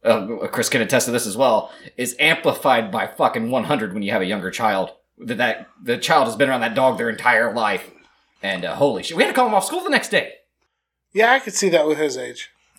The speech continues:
Speaker 1: Uh, ten years old, and, y-, I mean, like, eh,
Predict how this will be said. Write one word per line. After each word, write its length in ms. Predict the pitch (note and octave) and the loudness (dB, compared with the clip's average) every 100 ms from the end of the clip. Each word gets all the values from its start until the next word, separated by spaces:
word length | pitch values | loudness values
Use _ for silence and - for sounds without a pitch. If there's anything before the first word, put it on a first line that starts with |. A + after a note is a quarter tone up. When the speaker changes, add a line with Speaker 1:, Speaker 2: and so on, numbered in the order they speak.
| - | -2
Speaker 1:
Uh, 140 | C#3 C#3 | 0 0
ten 200 | - A3 | -2 0
years 200 | G#3+ E3+ | 2 2
old, 280 | A3+ A3 E3+ | 4 2 2
and, 460 | D#3 D#3 C#3+ B2 F#2 | 2 2 0 -6 -10
y-, 220 | B2+ G#2+ | -8 0
I 80 | A#2+ | 2
mean, 200 | C#3 A#2 | 2 2
like, 220 | B2 A#2+ | 0 0
eh, 280 | C3+ - - | -6 -6 -8